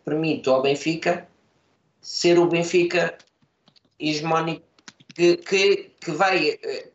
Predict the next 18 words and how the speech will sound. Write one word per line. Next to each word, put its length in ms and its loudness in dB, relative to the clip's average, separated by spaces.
e 160 -8
que 420 -6
tu 120 -8
vês 440 0
e 100 -8
sentes 800 -6
e 200 -2
é 60 2
cada 260 -2
vez 200 0
mais 260 -2
uma 180 -4
realidade, 640 0
mas 180 -6
que 220 -2
demora 540 -2
a 80 -2
acontecer. 580 -8